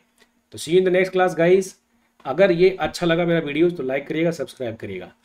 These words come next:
चलिए अब वो समय आ गया है कि जहां पर हम करने वाले हैं अनाउंसमेंट, और वो अनाउंसमेंट क्या है कि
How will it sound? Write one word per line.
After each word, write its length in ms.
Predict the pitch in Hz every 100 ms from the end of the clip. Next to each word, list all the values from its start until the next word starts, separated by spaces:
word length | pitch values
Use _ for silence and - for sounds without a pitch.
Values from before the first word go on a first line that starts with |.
| _ - _
चलिए 400 | - 240 170 160
अब 180 | 165 214
वो 100 | 247
समय 260 | 240 208 214
आ 180 | 175 190
गया 200 | 208 190
है 140 | 208
कि 120 | 220
जहां 280 | 175 165 190
पर 120 | 196
हम 120 | 180
करने 260 | 175 156 165
वाले 240 | 156 151
हैं 260 | 147 165 127
अनाउंसमेंट, 640 | 131 196 185 208 233 233 - _ _ _
और 140 | 139 156
वो 180 | 165 208
अनाउंसमेंट 500 | 196 190 190 190 175
क्या 140 | 190
है 380 | 175 214 220 - _ _ -
कि 160 | 185